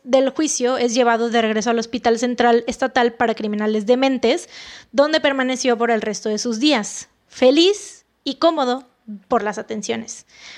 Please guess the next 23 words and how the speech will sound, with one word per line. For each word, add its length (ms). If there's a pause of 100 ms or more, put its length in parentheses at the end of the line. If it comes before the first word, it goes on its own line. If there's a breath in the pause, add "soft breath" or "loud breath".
(120 loud breath)
De 80
acuerdo 240
a 60
los 140
doctores, 580
Ed 240
era 160
un 100
gran 260
paciente, 600
se 120
llevaba 380
muy 160
bien 200
con 200
todos 400
y 80
comía 340
sus 200
tres 260
comidas 400
al 160
día. 240